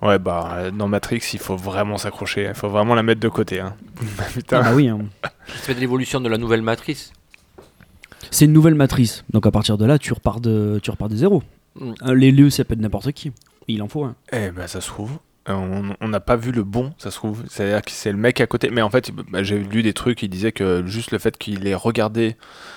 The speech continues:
Speaker 1: la nouvelle capitaine et qu'il l'ait libérée juste avec un regard fait que ça doit être l'élu parce qu'il a un pouvoir exceptionnel, tout ça, tout ça.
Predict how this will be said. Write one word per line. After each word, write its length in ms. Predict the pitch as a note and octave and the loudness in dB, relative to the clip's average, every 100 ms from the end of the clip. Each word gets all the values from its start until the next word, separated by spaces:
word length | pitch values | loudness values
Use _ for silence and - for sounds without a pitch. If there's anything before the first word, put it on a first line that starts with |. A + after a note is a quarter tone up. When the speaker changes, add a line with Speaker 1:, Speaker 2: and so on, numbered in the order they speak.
| - - | -20 -10
Speaker 1:
la 80 | G2 | -8
nouvelle 500 | G#2 G#2 A2+ G#2 G2 | -4 0 0 0 -2
capitaine 600 | - - G#2 A2+ A2 G2 - | -6 -8 -2 0 0 -4 -12
et 80 | |
qu'il 200 | G2+ G#2 | -10 -4
l'ait 80 | G2 | -4
libérée 580 | G2 A2 A2+ G#2+ A#2 G#2 | -2 0 0 0 0 -4
juste 280 | F#2+ A2+ - | -6 -8 -6
avec 180 | G2+ G2+ | -6 -6
un 40 | |
regard 540 | F#2 G2+ G#2 A#2+ - - - _ _ | -4 -2 2 0 -2 -16 -20 _ _
fait 300 | - A#2+ A#2+ | -4 -2 -2
que 180 | - G#2 | -2 -4
ça 140 | G2 | -4
doit 120 | F#2+ G2 | -4 -6
être 120 | - | -4
l'élu 320 | G2+ G#2 A2+ | -2 0 0
parce 200 | G#2 E2+ | -2 -10
qu'il 260 | - G#2 F#2+ | -8 -8 -8
a 60 | |
un 60 | F#2 | -14
pouvoir 360 | - G2+ G2 F2+ | -14 -8 -8 -8
exceptionnel, 540 | - - - F#2+ G2+ | -14 -14 -10 -6 -6
tout 120 | - | -8
ça, 120 | - | -12
tout 100 | - | -12
ça. 200 | - - | -12 -14